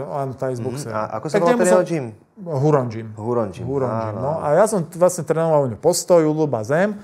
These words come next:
Speaker 1: A vtedy som tak t-, trénoval vlastne, aj to bolo na tú výzvu, že vlastne thai box a jitsu. Že som nemal také, že komplexne to M M A, ale že thai box a jitsu. No a popri tom som potom začal navštevovať Spartacus, lebo som cítil, že mi to tak trošku chýba, vieš,
Speaker 2: Mhm.
Speaker 1: že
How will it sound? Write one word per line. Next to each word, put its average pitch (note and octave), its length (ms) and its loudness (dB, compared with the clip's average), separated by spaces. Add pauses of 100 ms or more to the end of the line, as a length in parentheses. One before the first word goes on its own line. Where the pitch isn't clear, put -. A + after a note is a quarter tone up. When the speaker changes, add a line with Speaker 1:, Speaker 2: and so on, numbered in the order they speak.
(220)
Speaker 1:
A C#3 80 -2
vtedy G3 160 4
som G3+ 160 2
tak F#3 240 4
t-, D#3+ 240 -16
trénoval E3 400 0
vlastne, D3+ 400 0
aj D3 160 -2
to D#3+ 80 0
bolo D#3 160 6
na D3 80 4
tú C#3 160 -2
výzvu, D#3+ 480 0 (320)
že B2+ 80 0
vlastne C3+ 560 0 (400)
thai D#3 160 6
box F3+ 560 4
a C3+ 160 -4
jitsu. A#2 400 -10 (240)
Že B2+ 80 -6
som C#3+ 160 -8
nemal B2+ 640 0
také, B2+ 240 -2
že A#2 160 -4
komplexne D#3 560 2
to F#3 160 2
M F#3 160 2
M F#3+ 80 0
A, G3 160 4
ale E3 160 6
že C3 80 -2
thai D3+ 160 2
box C#3 240 0
a G#2+ 80 -8
jitsu. D3 400 -6 (1700)
No D#3+ 260 2
a F3 140 4
popri G3 560 0
tom F#3+ 120 4
som F3 200 -2
potom F3 160 -2
začal E3+ 320 2
navštevovať E3 800 4
Spartacus, E3 560 0
lebo F3 160 0
som E3 160 -2
cítil, F3 240 -2
že D#3+ 80 -2
mi E3 120 -2
to D#3+ 120 0
tak - 80 -4
trošku D#3 320 -2
chýba, B2 400 -4
vieš, D3 240 2
Speaker 2:
Mhm. - 0 -
Speaker 1:
že C3 120 4